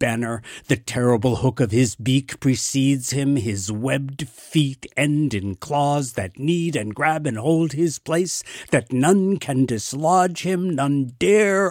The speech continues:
approach him, except for the one who creeps and bites him from behind. And so it begins. Up the shore and down the shore, the two giants battle on and on,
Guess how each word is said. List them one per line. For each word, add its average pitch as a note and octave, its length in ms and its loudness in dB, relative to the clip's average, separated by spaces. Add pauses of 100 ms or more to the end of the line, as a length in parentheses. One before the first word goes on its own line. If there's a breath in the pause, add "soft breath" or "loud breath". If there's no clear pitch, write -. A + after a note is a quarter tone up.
approach G#3+ 640 -2
him, E2+ 320 -10 (580 soft breath)
except - 540 -6
for B2+ 80 -6
the G#2 140 -4
one G#2+ 260 -2
who F#2+ 340 -6
creeps - 640 -4 (440 soft breath)
and B2 300 -4
bites - 340 -4
him - 240 -12 (260)
from G#2+ 180 -4
behind. F#2+ 680 -4 (1200)
And F#2+ 140 -8
so G2 260 -2
it F2 160 -10
begins. - 1080 -10 (580)
Up - 260 -4
the D3 100 0
shore C3+ 440 -2
and B2+ 180 2
down G2+ 380 0
the F2+ 80 -10
shore, F2 420 -10
the F2 140 -14
two G2+ 360 -8
giants F#2 540 -6
battle G2+ 640 -6
on G#2 480 2
and E2+ 180 -8
on, G#2+ 440 -2